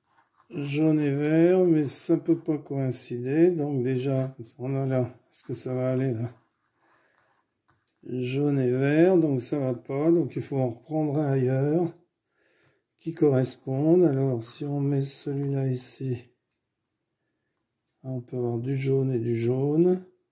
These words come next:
Ouais, pas besoin.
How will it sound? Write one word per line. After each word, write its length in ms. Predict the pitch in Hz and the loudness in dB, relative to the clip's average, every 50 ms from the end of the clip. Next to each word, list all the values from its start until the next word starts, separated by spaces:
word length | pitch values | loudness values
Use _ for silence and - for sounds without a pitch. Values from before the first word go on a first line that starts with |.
| _ _ _ _ _ _ _ _ _ _ _ _ _ _ _ _ _ _ _ _ _ _ _ _ _ _ _ _ _ _ _ _ _ _ _ _ _ _ _ _ _ _ _ _ _ _ _ _ _ _ _ _ _ - | _ _ _ _ _ _ _ _ _ _ _ _ _ _ _ _ _ _ _ _ _ _ _ _ _ _ _ _ _ _ _ _ _ _ _ _ _ _ _ _ _ _ _ _ _ _ _ _ _ _ _ _ _ -12
Ouais, 220 | 143 127 127 131 135 | -10 -8 -8 -8 -8
pas 140 | - 127 | -8 -8
besoin. 520 | 120 123 127 123 127 131 123 120 117 117 | -6 -2 -2 -2 -2 -2 -4 -4 -6 -6